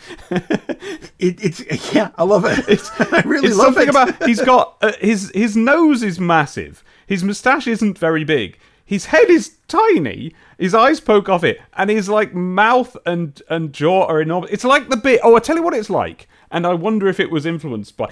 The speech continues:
Speaker 1: probably what's happened is he's paused a video on a particular silly looking frame and drawn
Speaker 2: Maybe,
Speaker 1: that.
Speaker 2: maybe.
Speaker 1: But what it could be influenced by is that bit in Disney's Aladdin where Jafar is in disguise as an old man and he says, like, "He who has the gold makes the rules,"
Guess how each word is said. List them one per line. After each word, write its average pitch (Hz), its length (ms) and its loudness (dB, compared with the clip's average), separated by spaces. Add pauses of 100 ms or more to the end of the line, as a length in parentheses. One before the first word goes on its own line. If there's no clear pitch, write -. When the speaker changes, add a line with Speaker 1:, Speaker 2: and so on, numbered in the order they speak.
(160)
Speaker 1:
probably 392 520 4
what's 127 240 0
happened 135 280 0
is 92 140 -6
he's 107 140 -8
paused 214 440 2
a 175 40 0
video 120 460 -2
on 120 120 -2
a 110 40 -6
particular 131 460 -6
silly 127 280 -4
looking 120 280 -6
frame 101 320 -4
and 135 100 -6
drawn 139 140 0
Speaker 2:
Maybe, 139 120 2
Speaker 1:
that. 151 120 -6
Speaker 2:
maybe. 120 340 -8
Speaker 1:
But 175 260 -6 (200)
what 190 220 0
it - 120 -4
could - 240 -4
be 226 140 -6
influenced 147 460 -6
by 101 180 -4
is 110 220 -8
that - 340 -4
bit 233 240 0
in 208 180 -2
Disney's 180 480 -4
Aladdin 147 500 -2 (340)
where 143 160 2
Jafar 180 540 2
is 170 120 -2
in 175 100 -4
disguise 156 480 0
as 135 120 -8
an 143 60 -4
old 139 220 -2
man 104 360 -2
and 127 120 -4
he 123 60 -2
says, 123 240 -2
like, 113 200 -2
"He 143 200 0
who 143 80 2
has 131 240 0
the 127 100 -8
gold 117 280 0
makes 117 200 -6
the 117 60 -12
rules," 120 220 -6